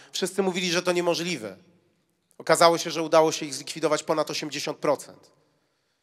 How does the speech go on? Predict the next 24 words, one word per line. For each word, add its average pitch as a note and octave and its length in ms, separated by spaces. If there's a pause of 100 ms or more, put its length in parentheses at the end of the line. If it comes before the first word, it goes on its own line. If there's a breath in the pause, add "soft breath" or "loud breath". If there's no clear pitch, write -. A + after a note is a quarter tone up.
(280)
I D#3 60
zlikwidujemy E3+ 600
je E3 100
wszystkie - 440
już B2 120
wkrótce. - 580 (1000)
Ta F3 200
zapowiedź F#3 560
dobrej G3+ 320
współpracy G3 460
z - 140
Sejmikiem, G3+ 520
likwidowania F#3 580
wszystkich - 600 (220 soft breath)
kopciuchów, G3 500
które G3 200
są F3+ 320 (540 soft breath)
w D3+ 140
metropolii, G3+ 880 (840)
może F3 200
kompletnie A#3+ 680
odmienić E3+ 640 (100)
życie C3+ 500 (100)
Krakowa. G#2 500